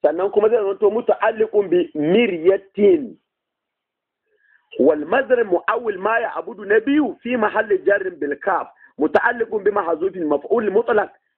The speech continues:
li fi'li ya'buduna. Wato kamar ka ce, "Ma ya'buduna illa ibada ka ibadati aba'ihim."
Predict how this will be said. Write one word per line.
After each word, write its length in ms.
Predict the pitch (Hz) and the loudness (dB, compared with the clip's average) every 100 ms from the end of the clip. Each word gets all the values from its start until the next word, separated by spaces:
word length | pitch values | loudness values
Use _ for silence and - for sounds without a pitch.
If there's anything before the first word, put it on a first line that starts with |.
| - | -6
li 120 | 175 | -2
fi'li 480 | 254 233 254 247 - | 0 2 2 0 2
ya'buduna. 1160 | 175 202 220 - 156 143 196 190 196 190 185 156 - _ _ _ _ _ _ _ _ - | 2 2 -2 -4 -4 -4 -6 -6 -4 -2 0 -2 -6 _ _ _ _ _ _ _ _ 0
Wato 260 | 143 151 | 0 2
kamar 260 | - 175 226 | 0 -2 -2
ka 100 | 214 - | -4 0
ce, 120 | 180 | 0
"Ma 300 | 156 190 226 | 2 0 0
ya'buduna 880 | 240 233 233 233 196 160 226 240 208 - | 0 -2 -4 -6 -8 -8 -8 -4 0 2
illa 440 | 226 226 226 240 - | 2 2 2 0 -4
ibada 680 | 175 165 220 254 247 226 233 - _ _ | -4 0 0 2 0 0 -4 -10 _ _
ka 100 | - 202 | -6 -2
ibadati 640 | 175 165 208 254 440 - 208 | 4 4 4 2 -2 -4 -4
aba'ihim." 840 | - 170 170 196 226 202 165 139 | -2 0 0 0 0 -2 -6 -8